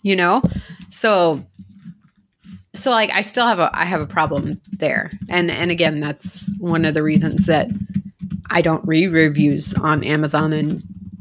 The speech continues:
Facebook or Goodreads, because I just, like, if I don't know the person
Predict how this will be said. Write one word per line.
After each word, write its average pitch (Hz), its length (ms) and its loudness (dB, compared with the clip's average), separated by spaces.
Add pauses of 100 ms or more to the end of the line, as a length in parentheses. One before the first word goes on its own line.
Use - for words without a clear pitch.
(140)
Facebook 147 540 -4
or 160 260 4 (460)
Goodreads, - 640 -2 (160)
because 151 600 -2
I 147 120 2
just, 156 300 -4 (500)
like, 160 200 2
if 151 120 -2
I 180 80 4
don't 190 200 2
know 170 180 4
the 196 100 2
person 262 760 0